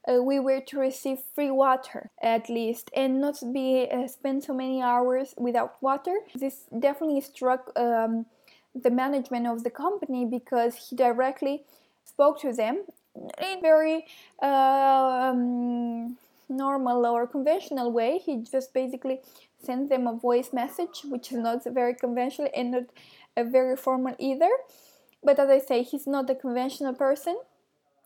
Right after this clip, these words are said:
and I think that's what, uh, we can highlight about him, and that's, uh, what makes him un-, unique. But, uh, he told his company the fact, his, uh, the management of the company, the fact that not himself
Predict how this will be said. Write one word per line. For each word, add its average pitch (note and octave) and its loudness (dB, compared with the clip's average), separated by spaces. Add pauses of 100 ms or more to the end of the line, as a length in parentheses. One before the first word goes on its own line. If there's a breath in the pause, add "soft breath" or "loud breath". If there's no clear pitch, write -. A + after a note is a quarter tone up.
(140)
and D#4 -2
I B3+ -2
think B3+ -2
that's B3 0
what, B3+ 0 (120)
uh, A#3 2
we B3 0
can B3+ -2
highlight B3 2
about A#3+ 0
him, B3+ -4
and A3+ -4
that's, B3 0
uh, B3+ -4 (340 loud breath)
what B3 -2
makes B3+ -2
him B3+ -6
un-, B3 -4
unique. B3+ -4 (600 loud breath)
But, C#4 4 (140)
uh, C4+ 2
he C#4+ -4 (140)
told D#4+ 4
his D4+ -4
company D4 0 (480 loud breath)
the C4 4
fact, C4 -4
his, C#4 -6
uh, C4 0
the B3+ -4
management D4+ -4
of B3 -4
the B3+ -2
company, C4+ -4
the C4 -10
fact C4+ -4
that C4 -2 (840 soft breath)
not E4 0
himself D4+ -2